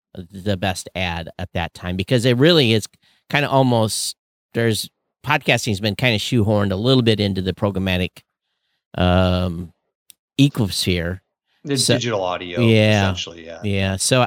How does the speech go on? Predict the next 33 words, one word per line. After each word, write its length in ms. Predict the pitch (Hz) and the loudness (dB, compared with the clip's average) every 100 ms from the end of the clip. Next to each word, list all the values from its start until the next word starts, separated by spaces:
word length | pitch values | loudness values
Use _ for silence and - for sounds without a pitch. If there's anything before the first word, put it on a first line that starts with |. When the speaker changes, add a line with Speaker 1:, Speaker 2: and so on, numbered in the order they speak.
| - | 0
Speaker 1:
I, 140 | 127 - | -2 -2
I, 140 | 135 - - | -4 -4 -2
you 100 | 147 | 2
know, 80 | 120 | 2
I 100 | 120 | 2
think 180 | - 160 - | 0 -2 0
that, 300 | 120 - - | -2 -2 0
uh, 360 | 110 98 95 92 _ _ _ _ _ - | 2 4 0 -4 _ _ _ _ _ 2
what 180 | 127 | 2
we're 100 | 117 | 2
gonna 160 | 107 104 | 2 2
look 180 | 123 - | 2 0
for 200 | 101 92 | -2 0
is 100 | 90 | 0
that 160 | 90 | 0
average. 580 | 82 101 107 78 - - | 0 0 -2 -4 -16 -8
You 60 | 92 | -4
know, 100 | 90 | 0
what's 220 | 98 107 | 0 0
that 140 | 95 | 2
average 400 | 92 101 98 87 | 2 2 0 -2
gonna 180 | - 90 | -4 -4
be 140 | 85 87 | -4 -6
for 180 | - | -2
that 180 | 87 85 | -2 -2
show? 580 | - - 110 95 82 85 _ _ _ _ _ | -4 0 2 2 0 -4 _ _ _ _ _
And, 580 | - 95 92 90 90 87 | -4 0 2 2 0 -2
um, 560 | 98 90 87 85 82 85 _ _ - | 0 0 0 -2 -6 -12 _ _ -2
because 680 | 110 - 110 98 95 - - | -2 2 2 4 2 -2 -4
it, 160 | 117 - | -2 2
in 160 | 113 | 2
the 260 | 110 104 143 | 4 4 4
end 380 | 151 98 98 | 2 2 -2